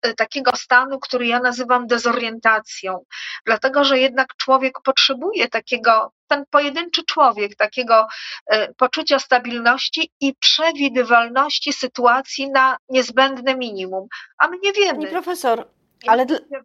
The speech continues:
Speaker 1: węgiel kosztował, jak gaz, y, jak będziemy funkcjonować,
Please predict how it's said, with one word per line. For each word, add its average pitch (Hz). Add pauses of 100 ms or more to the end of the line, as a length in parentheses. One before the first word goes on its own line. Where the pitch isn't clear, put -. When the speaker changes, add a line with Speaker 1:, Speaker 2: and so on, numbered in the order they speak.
Speaker 1:
węgiel 226
kosztował, 214
jak 254 (160)
gaz, 196 (540)
y, 165 (240)
jak 285
będziemy 254 (160)
funkcjonować, 240